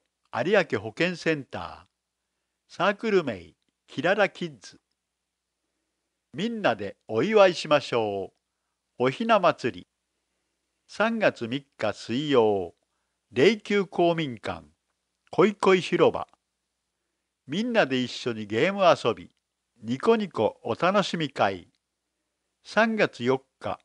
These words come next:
木曜。安中公民館。ニコニコキッズ。何して遊ぼう。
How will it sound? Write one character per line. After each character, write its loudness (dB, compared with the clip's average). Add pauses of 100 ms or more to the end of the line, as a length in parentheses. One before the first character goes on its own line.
(120)
木 -8
曜。 2 (300)
安 -2
中 2
公 0
民 -8
館。 -12 (800)
ニ -4
コ 4
ニ -4
コ 0
キ -10
ッ -14
ズ。 -20 (1200)
何 0
し -6
て -2
遊 2
ぼ -4
う。 -20